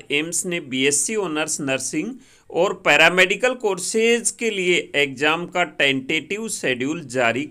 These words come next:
कर दिया है। उन नीट एस्पिरेंट के लिए खुशी की बात यह है कि जिन स्टूडेंट के नीट में मार्क्स कम आ रहे हैं और वो एम्स के बीएससी ऑनर्स नर्सिंग और पैरामेडिकल कोर्सेज में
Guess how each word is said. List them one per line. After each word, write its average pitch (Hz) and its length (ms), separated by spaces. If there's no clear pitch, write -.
कर 127 160
दिया 110 300
है। 104 320
उन 262 280
नीट 240 340
एस्पिरेंट 214 580
के 233 160
लिए 220 240
खुशी 190 340
की 226 180
बात 160 340
यह 143 400
है 139 160
कि 254 180
जिन 262 380
स्टूडेंट 254 520
के 262 180
नीट 226 500
में 254 180
मार्क्स 196 520
कम 233 260
आ 202 160
रहे 143 220
हैं 113 340
और 226 180
वो 233 160
एम्स 208 400
के 233 220
बीएससी 185 540
ऑनर्स 180 460
नर्सिंग 160 500
और 202 200
पैरामेडिकल 175 680
कोर्सेज 202 560
में 208 180